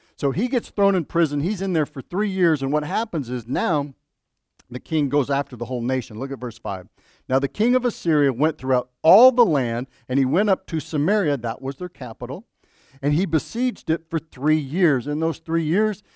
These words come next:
he's conquering all the little cities. He's doing all the things that a nation does when they take over another nation,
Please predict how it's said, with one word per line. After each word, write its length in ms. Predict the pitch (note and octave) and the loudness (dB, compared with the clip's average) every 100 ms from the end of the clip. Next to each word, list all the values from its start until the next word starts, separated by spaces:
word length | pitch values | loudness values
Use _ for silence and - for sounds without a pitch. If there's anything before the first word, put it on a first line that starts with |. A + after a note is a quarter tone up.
| _ _ | _ _
he's 200 | C#3 - | -8 -6
conquering 480 | - D3+ D3 C#3 | 0 0 0 0
all 160 | C3+ C3 | 2 2
the 120 | A#2+ | 0
little 260 | B2+ G#3 G#3 | 0 2 0
cities. 480 | - G3 F#3+ F#3+ - | -2 -2 -2 -4 -6
He's 160 | B2+ | -8
doing 300 | A2+ D3 C#3+ | -2 0 0
all 160 | C3+ C#3 | 0 -2
the 80 | B2+ | -4
things 300 | D3 D3 C3+ | -2 -2 -2
that 160 | B2+ | -4
a 80 | A2+ | -4
nation 520 | G#2+ C3+ D#3 - C3+ | -2 -2 -2 -4 0
does 260 | B2 E3+ E3+ | 4 4 2
when 140 | C#3+ | -2
they 80 | C3+ | -4
take 220 | B2 C3 | -2 -4
over 200 | C3+ A2+ | -2 -4
another 300 | A#2 E3+ F3+ | -2 -2 -2
nation, 480 | D#3+ F3 F3+ F3 F3 | -6 -4 -4 -6 -10